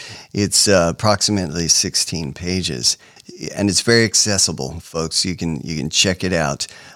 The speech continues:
Um, don't take my word for it. Just check it out. But as you've just heard, Alan Dershowitz, the, uh, professor emeritus of, uh, Harvard, uh, Law,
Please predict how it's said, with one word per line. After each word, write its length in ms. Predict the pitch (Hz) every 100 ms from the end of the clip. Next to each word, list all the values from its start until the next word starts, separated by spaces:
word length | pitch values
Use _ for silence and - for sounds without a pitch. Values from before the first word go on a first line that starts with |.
| -
Um, 420 | 76 71 60 71 - _ -
don't 240 | 82 95
take 260 | - 123 -
my 200 | 135 139
word 280 | 113 87 78
for 320 | - 78 73
it. 140 | 92 - _ _
Just 280 | - 98 -
check 240 | - 90
it 100 | 95
out. 280 | 101 104 73
But 160 | - 95 - _
as 200 | 98 98
you've 180 | 104 92
just 240 | - 101 -
heard, 340 | 123 107 90 -
Alan 300 | 90 90 87
Dershowitz, 760 | 101 101 - 95 92 - - - - - -
the, 440 | - 98 90 87 82
uh, 180 | 78 73
professor 560 | - 98 - 98 -
emeritus 760 | 87 87 98 104 80 90 95 - -
of, 260 | 90 82 -
uh, 160 | 76
Harvard, 460 | 71 92 87 80 71 _ _ _ -
uh, 240 | 76 60
Law, 480 | 67 85 110 85 78